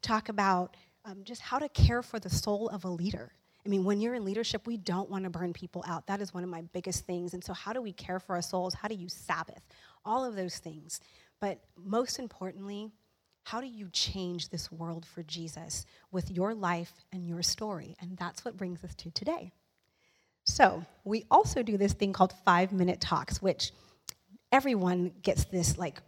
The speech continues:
really glassy-eyed look when we say five-minute talks. I'm gonna have to talk in front of people. Well, yes, because leaders, that's what we do. Whether it's an announcement, whether it's a small group presentation,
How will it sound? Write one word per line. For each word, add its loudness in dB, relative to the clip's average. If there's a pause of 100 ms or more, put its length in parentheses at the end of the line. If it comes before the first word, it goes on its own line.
(140)
really 2
glassy-eyed -4
look -4
when 2
we 2
say 2
five-minute -2
talks. 0
I'm -8
gonna 2
have 2
to -10 (100)
talk -2
in -2
front 2
of 0
people. 6 (440)
Well, 0
yes, 2
because -2
leaders, 4
that's -2
what 2
we -6
do. -4 (240)
Whether 6
it's 4
an 0
announcement, 0
whether 4
it's 0
a -4
small 2
group -4
presentation, -4